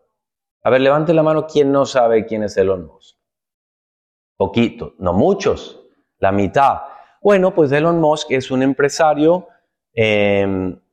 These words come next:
el, creo, creo que ahorita es el más rico del mundo, lo que antes era Bill Gates y,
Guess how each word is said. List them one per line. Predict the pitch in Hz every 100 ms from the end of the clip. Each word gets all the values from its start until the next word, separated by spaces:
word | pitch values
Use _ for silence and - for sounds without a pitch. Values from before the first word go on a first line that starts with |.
| _ _ _
el, | 117 117 -
creo, | - 131 - -
creo | 139 143 151
que | 135
ahorita | 127 123
es | 127 120
el |
más | 110 113
rico | 107 113 127
del | 127 143
mundo, | 170 160 139 175
lo | 143 110
que | -
antes | 104 101 98
era | 98 95
Bill | 95 104
Gates | 160 175 170 151 - 107
y, | 101 90